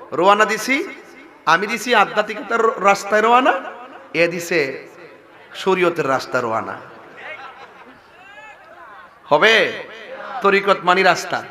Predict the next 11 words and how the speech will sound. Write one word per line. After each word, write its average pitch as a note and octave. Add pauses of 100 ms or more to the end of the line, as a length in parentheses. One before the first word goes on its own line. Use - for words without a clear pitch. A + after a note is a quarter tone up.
(120)
তরিকত F#3
মানে A3
কি? F#3 (880)
রাস্তা F3
তো G3
দুইটা, F#3
একটা E3+
ঘুমের F#3+
রাস্তা F#3+
আর E3+
একটা D#3